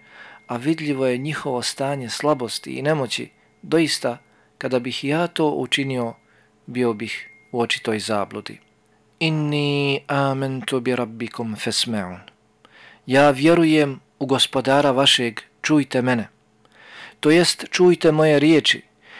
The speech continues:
i odazovite mi se u onome što sam vam naredio i na šta vas savjetujem. Kaže se da ga je narod, nakon što je čuo njegove riječi, počeo kamenovati, pa je on požurio poslanicima,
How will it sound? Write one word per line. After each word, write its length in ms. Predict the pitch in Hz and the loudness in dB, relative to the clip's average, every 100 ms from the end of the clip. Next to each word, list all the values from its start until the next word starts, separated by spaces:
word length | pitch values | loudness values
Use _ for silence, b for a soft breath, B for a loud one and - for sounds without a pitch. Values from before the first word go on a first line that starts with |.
| B - | B 2
i 120 | 151 | 4
odazovite 680 | 151 147 165 185 180 - 160 | 6 4 6 4 4 2 2
mi 120 | 151 | 0
se 200 | - 147 | 2 2
u 240 | 160 156 180 | 2 2 4
onome 340 | 175 165 156 | 4 2 2
što 220 | 143 - | 0 0
sam 220 | 165 - 147 | 0 2 4
vam 180 | 143 | 4
naredio 600 | 139 139 143 156 143 127 - | 4 4 4 2 2 -2 0
i 120 | 151 | 0
na 100 | 156 | 2
šta 260 | - - 180 | 2 2 2
vas 200 | 151 - | 2 0
savjetujem. 960 | - - 135 147 143 123 117 104 107 - _ b b b b | -2 2 4 4 2 -4 -6 -8 -12 -20 _ b b b b
Kaže 420 | - 160 160 151 135 | 0 2 4 4 2
se 280 | - 127 - b b b _ | 0 -2 -4 b b b _
da 120 | 131 | 0
ga 120 | 131 | 4
je 120 | 131 123 | 2 2
narod, 480 | 127 143 139 - - B B B | 2 2 0 -4 -16 B B B
nakon 320 | - 143 165 139 | -4 0 2 0
što 160 | - | 2
je 60 | 143 | 2
čuo 320 | - 170 156 | 2 2 4
njegove 400 | 151 156 151 139 | 2 2 2 2
riječi, 340 | 147 156 - | 2 0 0
počeo 420 | 131 165 165 147 135 | 0 0 2 2 0
kamenovati, 760 | - 170 139 117 104 - - _ b b | 0 0 0 -4 -6 -10 -20 _ b b
pa 120 | 131 | -6
je 80 | 135 - | -4 -4
on 220 | 156 147 | -6 -6
požurio 680 | - 135 127 135 139 131 120 | -6 -8 -6 -4 -4 -2 -4
poslanicima, 1040 | - 120 - 120 120 143 139 170 165 185 | -4 -6 -4 -6 -4 -6 -2 0 2 2